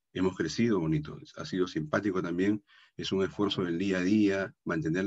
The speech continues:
el grupo activo, publicaciones, comentarios, contribuciones. Así que ahí estamos, ¿ok? Es algo que ustedes también pueden hacer, no es tarde, estamos justo en el momento para empezar cosas así, iniciativas en línea, es la coyuntura, nos lleva a eso ahorita,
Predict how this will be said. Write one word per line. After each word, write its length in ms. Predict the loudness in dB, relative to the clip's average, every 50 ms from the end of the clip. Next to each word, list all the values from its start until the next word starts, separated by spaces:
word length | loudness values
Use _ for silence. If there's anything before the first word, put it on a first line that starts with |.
| -2 -2
el 120 | -4 -4
grupo 240 | -2 -4 -4 -4 -4
activo, 560 | -8 -8 -2 0 2 4 4 4 2 0 -2
publicaciones, 800 | -4 -4 -2 -2 -4 -4 -6 -4 2 2 4 4 4 2 -2 -2
comentarios, 680 | -2 0 0 2 0 2 2 2 2 2 0 -2 -4 -4
contribuciones. 920 | -4 -6 -4 -4 -4 -4 -4 -2 2 2 2 2 2 -2 -6 -10 -14 _ _ _ -20 -20 -20 -20 -20 -20 -20 _
Así 240 | -10 -6 -2 0 2
que 120 | 2 2 0
ahí 160 | 2 2 2 2
estamos, 520 | 2 2 -2 -4 -4 -6 -10 -16 -18 -18 _ _ _
¿ok? 160 | -16 -6 0 0
Es 280 | 0 0 0 -4 -4
algo 180 | 0 2 2 2
que 80 | 2 0
ustedes 200 | 0 0 -2 0
también 240 | -2 -4 -4 -2
pueden 260 | -2 -2 -2 0 -2 -4
hacer, 380 | -4 0 2 2 2 2 0 -4 -8 -14 _ _ _ _ _ _ _
no 220 | -2 2 2 2
es 120 | 0 2 4
tarde, 480 | 4 4 4 4 2 0 0 -2 -4 -8 -14 _ _ _
estamos 340 | -18 -4 -2 0 0 0 4
justo 240 | 4 4 4 6 6
en 60 | 6
el 60 | 6
momento 340 | 6 6 4 4 4 4 0
para 140 | -2 -4 -4
empezar 320 | -4 -4 -2 -2 -4 -2
cosas 280 | -2 -6 -6 -6 -8 -8
así, 400 | -8 -4 0 0 0 0 -2 -8 _ _ _ _ _ _ -6
iniciativas 580 | -4 -4 -2 -2 -4 -2 2 4 4 4 2 0
en 160 | -2 -2 0
línea, 460 | 0 0 2 0 0 0 -2 -4 -6 -10 -16 _ _ _
es 200 | _ -2 0 2
la 140 | 2 0 0
coyuntura, 540 | 0 -2 -2 -2 -4 -2 2 2 4 4 4
nos 160 | 2 0 0
lleva 280 | 2 2 4 4 4 4
a 40 | 4
eso 260 | 2 2 2 0 -2
ahorita, 480 | -2 0 0 -2 -2 0 -2 -2 -2